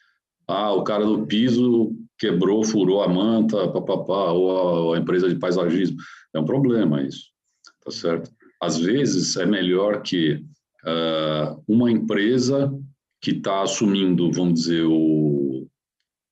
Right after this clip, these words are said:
o, o, o, a grande parte do serviço, eh, seja até responsável pela subcontratação de algum serviço,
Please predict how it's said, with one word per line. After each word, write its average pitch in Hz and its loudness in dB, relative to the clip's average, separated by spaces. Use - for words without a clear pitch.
o, 104 -4
o, 110 0
o, 95 2
a - -4
grande 147 2
parte 107 -2
do 92 -2
serviço, 87 0
eh, 92 0
seja 123 0
até 123 -2
responsável 143 0
pela 127 0
subcontratação 170 0
de 156 2
algum 160 2
serviço, 117 0